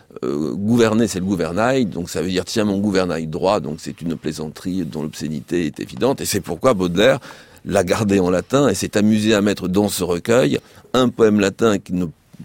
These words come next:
pourrait pas traduire tellement la, la, la, la blague est, est, est lourde. Et, euh, là encore, les baudelairiens sautent par-dessus ce poème en disant que oui, Baudelaire aimait bien le latin, et cetera. Bon, mais bon, s'il aimait à ce point le latin, il aurait fait tout son recueil en latin.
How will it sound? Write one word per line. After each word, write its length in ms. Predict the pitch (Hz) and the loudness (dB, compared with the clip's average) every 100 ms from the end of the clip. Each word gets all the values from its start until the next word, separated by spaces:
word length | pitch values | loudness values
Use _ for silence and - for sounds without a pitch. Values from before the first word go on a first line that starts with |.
| - | -6
pourrait 260 | 147 131 127 | 0 2 2
pas 160 | 117 | 2
traduire 760 | 117 - 107 107 120 110 92 92 - _ _ _ _ _ | -2 0 0 2 4 4 2 -4 -10 _ _ _ _ _
tellement 480 | - 113 113 123 113 | 0 2 4 4 2
la, 160 | 82 76 | 0 -2
la, 160 | 78 | -4
la, 180 | - 78 | -4 -4
la 120 | 73 | -2
blague 420 | 90 107 98 80 76 | 0 0 0 -2 -4
est, 420 | 67 - - - | -4 -4 -6 -8
est, 160 | - - | -8 -6
est 100 | 85 | -4
lourde. 440 | 82 170 190 98 - - - _ - | 2 2 2 -2 -6 -10 -20 _ 0
Et, 320 | 104 104 87 | 2 4 2
euh, 160 | 92 87 | 0 -2
là 100 | 85 | -4
encore, 260 | 76 87 113 | -4 0 0
les 80 | |
baudelairiens 480 | 85 80 65 90 101 | 0 -4 -6 -2 -2
sautent 340 | 87 - 107 - | -2 -2 -2 -4
par-dessus 500 | - 90 82 - 95 | -8 -6 -8 -6 -8
ce 120 | 76 | -8
poème 360 | 65 87 110 | -4 0 0
en 60 | 80 | -2
disant 320 | 82 78 101 | -6 -4 -4
que 120 | - | -4
oui, 100 | 80 | -6
Baudelaire 340 | 95 80 90 92 | -4 -4 -4 -4
aimait 120 | 85 | -6
bien 180 | 78 78 | -8 -8
le 60 | |
latin, 420 | 76 65 90 82 73 | -8 -8 -6 -4 -6
et 40 | |
cetera. 400 | - - - 101 | -10 -14 -6 -4
Bon, 160 | 82 90 | -2 -4
mais 180 | 71 60 | -6 -8
bon, 180 | 58 - - | -10 -16 -20
s'il 240 | - - 87 | -14 -8 -4
aimait 140 | 90 | -2
à 60 | 85 | -4
ce 80 | - | -4
point 120 | 90 | -4
le 60 | |
latin, 200 | 85 80 | -4 -2
il 80 | 113 | -2
aurait 140 | 87 85 | -2 -6
fait 140 | 98 | -10
tout 100 | 92 | -8
son 160 | - 82 | -6 -4
recueil 340 | 107 123 107 | 0 0 2
en 60 | 104 | 0
latin. 320 | 107 - | -2 -2